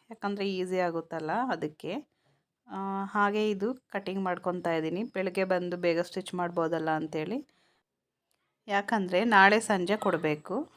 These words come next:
ಈ, ಆ, ಎರಡು ಬ್ಲೌಸನ್ನು ನಾಳೆ ಸಾಯಂಕಾಲ ಒಳಗಡೆ ಸ್ಟಿಚ್ ಮಾಡಿ ಕೊಡಬೇಕು. ಅದಕ್ಕೆ ನಾನು ರಾತ್ರಿನೇ ಕಟ್ ಮಾಡಿ ಇಟ್ಬಿಟ್ರೆ ಬೆಳಗ್ಗೆ ಬೇಗ ಬಂದು ಸ್ಟಿಚಿಂಗ್ ಮಾಡ್ಬೋದು. ಹಾಗೆ ಉಕ್ಕು ಕಾಜಾ ಹಾಕೋದೆಲ್ಲ ಇರುತ್ತಲ್ವ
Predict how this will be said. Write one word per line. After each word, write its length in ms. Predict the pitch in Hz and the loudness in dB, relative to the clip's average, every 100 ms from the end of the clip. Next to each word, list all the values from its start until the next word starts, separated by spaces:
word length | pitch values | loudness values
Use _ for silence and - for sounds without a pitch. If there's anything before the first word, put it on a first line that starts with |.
| _ | _
ಈ, 240 | 214 208 196 | -8 -4 -2
ಆ, 180 | 196 190 | -2 -2
ಎರಡು 440 | - 190 196 208 | 0 2 2 2
ಬ್ಲೌಸನ್ನು 460 | 208 185 180 180 233 | 4 4 2 -2 0
ನಾಳೆ 440 | 240 196 196 196 | 2 4 4 2
ಸಾಯಂಕಾಲ 480 | - 185 180 185 190 | 0 -2 -2 -2 0
ಒಳಗಡೆ 460 | 175 170 165 196 | 0 0 0 0
ಸ್ಟಿಚ್ 340 | 262 - 202 - | -2 -6 -8 -6
ಮಾಡಿ 200 | 175 180 | -4 -4
ಕೊಡಬೇಕು. 680 | 180 151 - 151 - 302 - _ _ _ _ | -2 -4 -4 -6 -6 -10 -10 _ _ _ _
ಅದಕ್ಕೆ 280 | 220 220 247 | -12 -6 -2
ನಾನು 180 | 226 214 | -2 2
ರಾತ್ರಿನೇ 440 | 185 170 190 202 | 4 4 2 -4
ಕಟ್ 260 | 202 185 180 | 0 -2 -2
ಮಾಡಿ 200 | 175 185 | -6 -6
ಇಟ್ಬಿಟ್ರೆ 440 | 175 - 143 165 | -10 -12 -8 -4
ಬೆಳಗ್ಗೆ 360 | 202 202 190 202 | -2 0 -2 -2
ಬೇಗ 280 | 190 175 180 | 0 0 2
ಬಂದು 640 | 180 170 165 226 330 - | 2 2 0 -2 -2 -6
ಸ್ಟಿಚಿಂಗ್ 460 | - - 190 - 185 | -16 -10 -8 -6 -2
ಮಾಡ್ಬೋದು. 680 | 175 165 160 151 196 302 _ _ _ _ _ _ _ _ _ _ | 0 0 -2 -2 -2 -6 _ _ _ _ _ _ _ _ _ _
ಹಾಗೆ 400 | - 220 208 214 | -2 0 0 0
ಉಕ್ಕು 420 | 208 208 - 220 | -2 -4 -6 -4
ಕಾಜಾ 400 | 220 202 180 185 | 0 2 2 2
ಹಾಕೋದೆಲ್ಲ 420 | 185 180 175 175 175 | 0 0 -2 -2 -2
ಇರುತ್ತಲ್ವ 640 | 160 160 160 170 156 156 | -4 -4 -6 -8 -6 -4